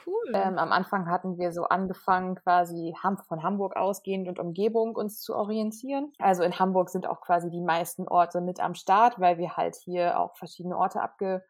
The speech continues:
Speaker 2: äh, klappert und angefragt haben und so. Aber
Speaker 1: Mhm.
Speaker 2: dann hatte irgendwann ein Gruppenmitglied die Idee, dass es ja ziemlich cool wäre, wenn wir das auch städteübergreifend machen würden und hat dann wirklich mal so auf gut Glück alle Städte angeschrieben, die es in Deutschland gibt,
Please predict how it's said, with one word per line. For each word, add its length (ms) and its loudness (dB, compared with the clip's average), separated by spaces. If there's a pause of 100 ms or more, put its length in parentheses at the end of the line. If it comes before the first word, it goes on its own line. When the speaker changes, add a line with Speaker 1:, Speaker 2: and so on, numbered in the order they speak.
(540)
Speaker 2:
äh, 120 2
klappert 320 2
und 160 -10
angefragt 680 0
haben 320 2
und 160 -4
so. 280 -2 (140)
Aber 180 8
Speaker 1:
Mhm. 20 10
Speaker 2:
dann 160 4
hatte 180 0
irgendwann 500 0
ein 360 -2
Gruppenmitglied 800 -4
die 200 -8
Idee, 220 0
dass 220 -2
es 100 -10
ja 120 -2
ziemlich 320 -6 (100)
cool 200 0
wäre, 360 0
wenn 480 0 (180)
wir 140 0
das 160 4
auch 100 0
städteübergreifend 960 0
machen 360 -2
würden 200 0
und 140 -4
hat 140 -8
dann 160 2
wirklich 260 -8
mal 160 -2
so 300 -2 (200)
auf 220 2
gut 240 -4
Glück 400 -2 (240)
alle 320 2
Städte 640 -2
angeschrieben, 840 -4
die 80 -4
es 100 -8
in 100 -4
Deutschland 420 0
gibt, 320 -6